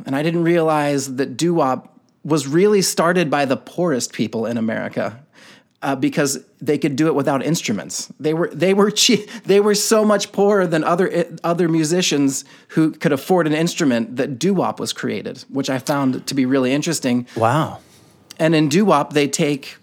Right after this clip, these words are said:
Speaker 1: the same form and they just, you know, do it over and over again. That's even down to, I think the Ink Spots were, like, the biggest doo-wop group, where it would, a guy would step in and be like, "Hello, baby." There's that one t-, he'd get the real low voice and the doo-, but it was a whole thing.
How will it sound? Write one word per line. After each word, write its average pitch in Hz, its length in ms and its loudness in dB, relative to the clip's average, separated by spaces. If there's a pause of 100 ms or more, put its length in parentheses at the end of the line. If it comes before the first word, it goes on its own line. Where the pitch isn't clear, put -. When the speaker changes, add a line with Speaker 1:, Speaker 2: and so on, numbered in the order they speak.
(120)
Speaker 1:
the 160 160 -2
same 180 340 2
form 147 480 2
and 139 140 2
they 131 100 4
just, 135 300 -4
you 143 80 0
know, 104 200 -2 (200)
do 139 180 2
it 135 80 2
over 131 220 2
and 127 100 2
over 127 180 2
again. 117 460 0
That's 151 260 -2
even 143 280 2
down 135 320 0
to, 123 480 -4
I 117 80 -8
think 131 180 -4
the 131 100 -2
Ink 139 220 -4
Spots - 420 -6
were, 113 80 -4
like, 107 200 -8
the 110 80 -12
biggest 113 480 -6
doo-wop 110 400 -4
group, 113 240 -8 (460)
where 123 120 2
it 123 40 2
would, 120 140 -4
a 113 120 -2
guy 120 240 2
would 120 120 2
step 117 320 0
in 117 120 4
and 110 80 4
be 110 100 2
like, 107 300 0 (240)
"Hello, 120 360 4
baby." 113 540 2 (240)
There's 101 220 0
that 101 160 0
one 107 320 6
t-, - 180 2
he'd 120 160 4
get 127 160 0
the 123 100 0
real 123 300 4
low 135 220 4
voice 131 420 2
and 135 100 2
the 139 40 2
doo-, 135 180 0
but 165 140 0
it 190 40 2
was 196 140 2
a 220 80 4
whole 233 220 4
thing. 175 440 2